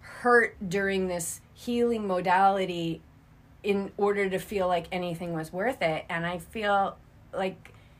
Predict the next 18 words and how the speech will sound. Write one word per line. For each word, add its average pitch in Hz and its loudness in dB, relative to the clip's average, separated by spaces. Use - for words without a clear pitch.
that 208 4
hard 214 -4
work, 214 -2
like, 185 -6
it's 175 -10
gotta 220 -4
be 214 -10
such 214 -4
hard 226 0
work. 226 0
And 208 0
now 254 6
that 220 4
I've 196 0
really 247 0
opened 202 -2
up 185 2
and, 196 -4